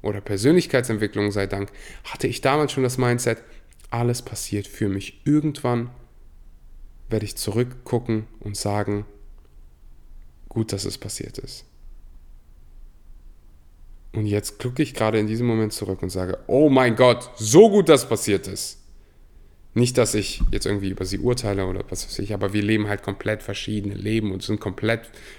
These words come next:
verschiedene Menschen. Und heute wäre ich nicht mit Mariana zusammen und hätte nicht so eine wunderbare Frau in meinem Leben, wenn das damals nicht passiert wäre. Wenn ich nicht damals zu meinen Werten und Normen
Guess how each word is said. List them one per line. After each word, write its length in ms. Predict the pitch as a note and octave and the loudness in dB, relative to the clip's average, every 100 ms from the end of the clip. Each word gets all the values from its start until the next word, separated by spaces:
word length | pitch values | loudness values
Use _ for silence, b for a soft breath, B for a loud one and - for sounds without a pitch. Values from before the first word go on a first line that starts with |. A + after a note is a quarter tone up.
| B | B
verschiedene 360 | - A2+ A2 | -4 0 2
Menschen. 320 | G2+ G#2+ - | 2 0 0
Und 140 | G2 - - | -2 -2 4
heute 420 | B2 C#3+ C#3 - B B - | 6 6 4 -2 B B 4
wäre 380 | B2+ C3+ C#3 | 6 8 4
ich 200 | - C3 | 2 0
nicht 160 | B2+ A#2+ | 0 0
mit 80 | A#2 | 0
Mariana 500 | A2 G#2+ G#2 A#2 G#2+ | 2 2 2 2 -2
zusammen 320 | - G#2 G#2+ B B B B - - - - - | 0 0 0 B B B B -20 -20 -20 -20 -14
und 100 | - | -6
hätte 240 | A#2+ G#2+ G#2 | -4 -2 -4
nicht 220 | - A2 - | -2 -2 0
so 140 | A#2 | 0
eine 340 | A2+ G2+ G2 - | 2 -2 -2 2
wunderbare 640 | B2+ B2 A2 A2 G#2 G2+ | 4 4 2 2 0 -2
Frau 240 | - G#2+ | -2 0
in 80 | G2+ | 2
meinem 200 | G2 F#2+ | 0 -2
Leben, 260 | G2 G2 G#2 B B B | 0 -2 -4 B B B
wenn 300 | - G#2 G#2 | -6 -2 0
das 240 | G2+ G2 - | 0 -4 -4
damals 360 | G2 F#2+ F#2+ | -4 -4 -6
nicht 160 | F#2+ - | -8 -8
passiert 380 | - - - - | -8 -8 -10 -12
wäre. 140 | A2+ - - - - - - - | -14 -16 -20 -20 -20 -20 -10 0
Wenn 160 | G#2 | 0
ich 160 | G2+ - | 0 -4
nicht 180 | G2+ G2+ | -4 -2
damals 320 | G2 G2 - | 0 -2 -2
zu 80 | G2 | -2
meinen 260 | F#2+ F#2+ | -2 -2
Werten 280 | - A#2+ A2 | -4 -2 -4
und 120 | G2 | -2
Normen 360 | G2 F#2+ F#2 | 0 0 -2